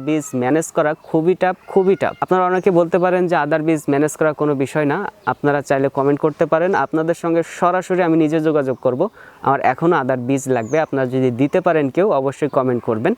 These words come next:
আমি আপনাদের কমেন্টের আশায় থাকলাম। মূলত এখানে আমাদের এক হাজার বস্তার জন্য যে আদার বীজ লেগেছে,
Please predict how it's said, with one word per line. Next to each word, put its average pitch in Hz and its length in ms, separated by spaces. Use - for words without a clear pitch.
আমি 139 200
আপনাদের 135 340
কমেন্টের 135 420
আশায় 110 240
থাকলাম। 127 320
মূলত 180 200
এখানে 180 320
আমাদের 170 300
এক 143 240
হাজার 180 160
বস্তার 165 380
জন্য 170 420
যে 175 80
আদার 143 420
বীজ 147 300
লেগেছে, 143 300